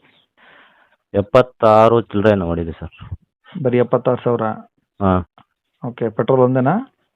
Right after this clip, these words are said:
Speaker 1: ಸರ್, ಪೆಟ್ರೋಲ್ with ಸಿ ಎನ್ ಜಿ.
Speaker 2: ಈ ಕಂಪ್ನಿ ಎಲ್ಲ ಫಿಟ್ಟಿಂಗ್ ಆಗಿರೋದಾ ಅಥವಾ ಹೆಂಗೆ ಸರ್ ಅದು?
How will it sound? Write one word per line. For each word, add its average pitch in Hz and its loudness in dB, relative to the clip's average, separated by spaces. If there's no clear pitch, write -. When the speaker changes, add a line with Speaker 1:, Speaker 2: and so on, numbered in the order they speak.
Speaker 1:
ಸರ್, - -4
ಪೆಟ್ರೋಲ್ 135 4
with 127 0
ಸಿ 123 6
ಎನ್ 123 6
ಜಿ. 90 2
Speaker 2:
ಈ 113 -6
ಕಂಪ್ನಿ 131 -2
ಎಲ್ಲ 127 0
ಫಿಟ್ಟಿಂಗ್ 131 -2
ಆಗಿರೋದಾ 127 2
ಅಥವಾ 185 -2
ಹೆಂಗೆ 123 -2
ಸರ್ 113 0
ಅದು? 120 -4